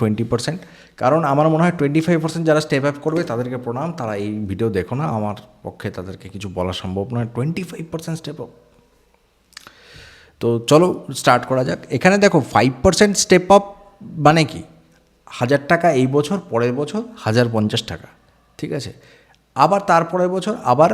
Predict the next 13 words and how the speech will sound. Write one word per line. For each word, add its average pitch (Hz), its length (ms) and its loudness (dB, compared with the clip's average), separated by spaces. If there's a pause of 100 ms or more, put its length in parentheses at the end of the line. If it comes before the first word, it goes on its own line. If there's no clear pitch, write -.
(580)
ফাইভ 110 260 2
পার্সেন্ট 147 340 -4 (300)
বাড়বে, 113 400 4 (100)
সেই 123 240 0
হিসাবে 139 280 -2
চলবে, 92 320 -12 (240)
ঠিক 190 140 -8
আছে? 156 200 -8 (500)
তো - 140 -14
সেই 147 240 4
জিনিসটাকে 190 440 0
মাথায় 139 420 0
রেখে - 320 -6